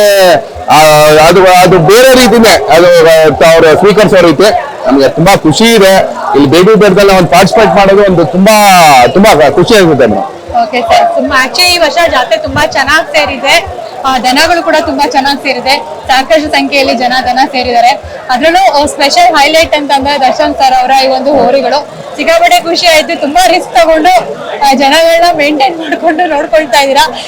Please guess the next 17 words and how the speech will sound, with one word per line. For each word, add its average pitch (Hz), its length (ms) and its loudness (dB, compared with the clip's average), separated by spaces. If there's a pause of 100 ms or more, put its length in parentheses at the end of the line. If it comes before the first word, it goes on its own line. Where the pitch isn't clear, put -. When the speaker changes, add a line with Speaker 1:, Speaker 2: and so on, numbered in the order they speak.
(160)
Speaker 2:
ಫೋಟೋಗೆ 311 560 0
actually 302 420 0
ಜನ 269 240 0
ಮುಗಿ 277 280 -6
ಬಿದ್ದು 294 200 -6
ಬರ್ತಾ 269 360 -2
ಇದ್ದಾರೆ 262 240 -2
ಫೋಟೋಗಳು 262 440 -6
ತಗೋಬೇಕು 247 440 -4
ಅಂತ. 240 240 -2 (460)
ತುಂಬಾ 302 180 -2
ಖುಷಿ 320 240 -6
ಆಯ್ತು 285 280 -2
ಸರ್. 302 540 -6
ಇದೇ 302 160 0
ರೀತಿ 349 220 -2
ಮುಂದಿನ 311 300 -2